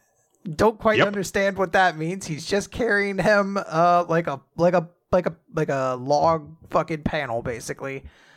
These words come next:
Speaker 1: Um, Mash says, "It's very kind of you," and Rio says, "Don't mention it. As the hottest guy in the world, I've gotta look out for the hot guy junior." <laughs> <laughs> I was like, "I don't
Speaker 2: I
Speaker 1: understand <laughs>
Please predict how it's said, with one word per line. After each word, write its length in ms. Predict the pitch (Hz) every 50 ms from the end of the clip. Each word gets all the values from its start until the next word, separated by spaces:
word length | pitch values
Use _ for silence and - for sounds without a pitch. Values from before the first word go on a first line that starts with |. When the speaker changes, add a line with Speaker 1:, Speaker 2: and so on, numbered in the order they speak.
| _ _ _ _ -
Speaker 1:
Um, 760 | - 139 131 127 127 123 120 120 123 123 127 127 - - - - _ _ _ _ _ _ _ _ _ _ _ _ _ _ _ _ _ _ _ _ _ _ _
Mash 300 | - 160 160 175 190 180
says, 220 | - 208 160 139 151
"It's 140 | 131 - 190
very 220 | 202 233 254 254
kind 320 | - - 226 202 202 196 180
of 100 | 151 139
you," 220 | 135 151 180 - -
and 80 | 147 131
Rio 280 | 139 185 214 208 202 190
says, 400 | - - 185 180 175 160 - - - _ _ _ _ 180
"Don't 260 | 156 214 247 269 254
mention 360 | 254 262 262 233 - - 190 143
it. 100 | 120 - _ _ _ _ _ _
As 220 | - 185 190 180
the 100 | 170 180
hottest 560 | 156 - - 214 254 294 370 330 - - -
guy 220 | - 247 269 285 277
in 120 | 262 240
the 80 | 233 214
world, 520 | 220 240 247 233 202 180 180 180 170 180 - _ _ _ _ _ _ -
I've 220 | 185 240 254 208 -
gotta 200 | - 247 233 226
look 240 | 226 247 247 - 247
out 240 | 247 240 240 - -
for 120 | 214 214
the 100 | 190 165
hot 360 | 147 - - 214 208 - - 160
guy 280 | 214 226 226 233 214
junior." 560 | 170 160 170 185 - 226 262 262 208 151 - 151
<laughs> 420 | - - - - - - - - - - - - - - _ _ _ _ -
<laughs> 0 |
I 60 | 226
was 280 | - 208 202 269 - - _
like, 220 | 262 254 - -
"I 100 | - 294 349
don't 300 | - - 233 247 - -
Speaker 2:
I 40 | 254
Speaker 1:
understand 840 | 247 - - - 302 - - - - - - - - - 269 302
<laughs> 40 | -